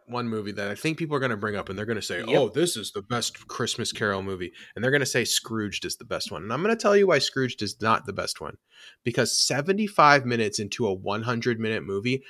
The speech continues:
Speaker 1: I should not still think Scrooge is an incorrigible asshole. And that is what happens in this movie. I'm, like, almost to the end of the movie, and I still hate Scrooge with, like,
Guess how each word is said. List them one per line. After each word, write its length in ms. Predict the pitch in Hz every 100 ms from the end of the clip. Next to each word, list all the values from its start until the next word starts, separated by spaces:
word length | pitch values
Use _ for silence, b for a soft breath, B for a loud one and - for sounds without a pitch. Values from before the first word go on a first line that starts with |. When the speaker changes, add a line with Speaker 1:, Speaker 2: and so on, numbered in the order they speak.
| B
Speaker 1:
I 80 | 95
should 220 | - 113
not 300 | 107 107 117
still 220 | - 123
think 300 | 113 110 110
Scrooge 400 | - - 104 110
is 100 | - 98
an 60 |
incorrigible 680 | 90 85 - 104 98 92 90
asshole. 420 | 73 78 - 57 b b b -
And 160 | 117
that 220 | 147 123
is 120 | 139 127
what 160 | 110
happens 520 | 117 110 110 104 95
in 140 | 95 90
this 180 | 85 95
movie. 320 | 90 85 -
I'm, 220 | - 131
like, 240 | 170 180 - _
almost 500 | 175 175 202 196 196
to 60 | -
the 160 | 143 135
end 220 | 143 151
of 120 | 123
the 60 | 117
movie, 420 | 123 123 95 87 B B -
and 100 | 120
I 100 | 127
still 360 | - - 135
hate 340 | - 135 127 -
Scrooge 360 | - 120 104
with, 180 | 107 - 113
like, 180 | 107